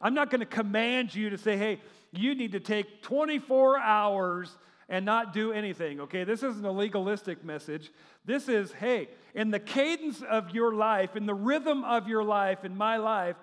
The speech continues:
we need rest. God built it into creation so that we would know it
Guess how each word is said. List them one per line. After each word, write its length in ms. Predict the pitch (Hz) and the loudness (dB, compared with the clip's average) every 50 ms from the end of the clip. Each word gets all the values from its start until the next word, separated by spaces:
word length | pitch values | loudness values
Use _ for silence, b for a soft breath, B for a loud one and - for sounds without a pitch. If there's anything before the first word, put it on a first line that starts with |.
| B B B B B B | B B B B B B
we 420 | - 170 180 202 262 311 320 311 | -8 -4 -2 0 2 2 2 2
need 380 | 277 247 240 262 277 285 240 196 | 2 0 0 0 0 -2 -2 -2
rest. 680 | 190 202 226 254 254 220 165 - - - - - - - _ _ _ _ _ _ _ _ _ _ _ _ _ b b b b b b b - 147 | 0 2 4 4 4 2 0 -4 -10 -16 -20 -20 -20 -20 _ _ _ _ _ _ _ _ _ _ _ _ _ b b b b b b b -20 -4
God 340 | - 226 233 247 247 254 202 175 147 - - | 0 2 2 2 2 0 0 -4 -10 -10 -2
built 420 | - 262 285 302 330 320 320 - | 2 4 4 4 2 0 0 -2
it 120 | 285 294 294 - - - - | -2 -2 -2 -6 -12 -16 -8
into 460 | - 262 277 294 294 - - - 262 | -4 -2 -2 -2 -2 -4 -6 -8 -8
creation 840 | - - - 247 247 233 233 226 226 233 226 - - - 165 120 92 - _ _ _ _ _ _ _ _ _ _ _ _ _ _ _ _ _ _ _ _ _ _ _ _ _ _ _ _ _ _ _ _ _ _ _ _ _ _ _ _ | -6 -6 -6 -4 -2 -2 -2 -2 -2 -4 -4 -8 -12 -14 -14 -16 -16 -20 _ _ _ _ _ _ _ _ _ _ _ _ _ _ _ _ _ _ _ _ _ _ _ _ _ _ _ _ _ _ _ _ _ _ _ _ _ _ _ _
so 140 | _ - 190 | _ -8 -4
that 200 | 175 202 202 185 | -4 -4 -4 -4
we 140 | 196 220 226 | -4 -4 -2
would 220 | 208 208 180 165 | -2 -4 -4 -4
know 300 | 180 185 202 208 196 202 | -6 -4 -4 -2 -2 -4
it 100 | 220 214 | -4 -6